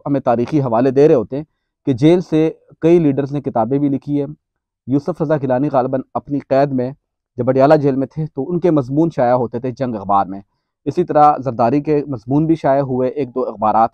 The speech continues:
में, बेनज़ीर भुट्टो साहिबा के मजमून भी शाया होते रहे। जेल से जो बड़े लीडर्स थे अफ्रीका में या ऑस्ट्रेलिया में, यूएसए में या फिर ब्रिटिश में,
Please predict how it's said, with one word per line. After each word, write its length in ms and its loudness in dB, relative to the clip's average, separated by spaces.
में, 140 -12
बेनज़ीर 360 0
भुट्टो 280 -4
साहिबा 340 -2
के 220 -4
मजमून 380 -4
भी 80 -2
शाया 260 0
होते 300 -6
रहे। 160 -4
जेल 240 2
से 140 -4
जो 120 0
बड़े 200 4
लीडर्स 340 2
थे 40 0
अफ्रीका 420 -2
में 160 -2
या 140 -2
ऑस्ट्रेलिया 500 -2
में, 240 -6
यूएसए 360 0
में 140 -2
या 220 0
फिर 240 -10
ब्रिटिश 320 -4
में, 140 -6